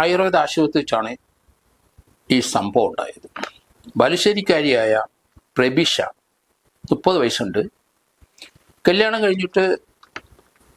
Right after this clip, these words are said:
ഭർത്താവ് ഒത്ത് താമസിക്കുകയായിരുന്നു പതിമൂന്ന് വർഷം. ഭർത്താവ് വലിയ ഡ്രഗ്സിൻ്റെ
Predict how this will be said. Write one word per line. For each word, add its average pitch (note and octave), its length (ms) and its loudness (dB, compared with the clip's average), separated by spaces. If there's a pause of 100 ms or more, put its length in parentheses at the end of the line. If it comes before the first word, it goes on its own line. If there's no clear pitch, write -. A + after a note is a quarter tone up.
(260)
ഭർത്താവ് F3 420 2
ഒത്ത് D#3+ 160 0 (100)
താമസിക്കുകയായിരുന്നു A#2+ 760 -2 (300)
പതിമൂന്ന് C3 500 0
വർഷം. - 280 -8 (1400)
ഭർത്താവ് D#3+ 420 2 (1400)
വലിയ C#3+ 280 2 (400)
ഡ്രഗ്സിൻ്റെ D3 640 2